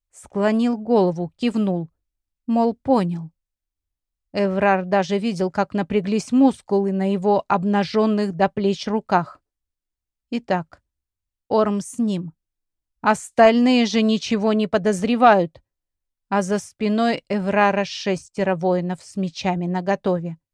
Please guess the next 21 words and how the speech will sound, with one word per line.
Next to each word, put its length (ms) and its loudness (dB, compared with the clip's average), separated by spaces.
И 120 -6
священник. 1040 -8
Этот 520 -2
чуть 360 -8
что 420 -2
поднимет 720 0
крик. 440 -8
Поэтому 680 2
Эврар 460 2
обратился 720 0
к 80 -12
нему 400 -2
первому. 640 -4
«Зайдите 720 0
сюда, 380 -4
брат! 380 0
Исповедали 1000 4
ли 180 2
вы 180 2
этих 540 2
людей?» 560 4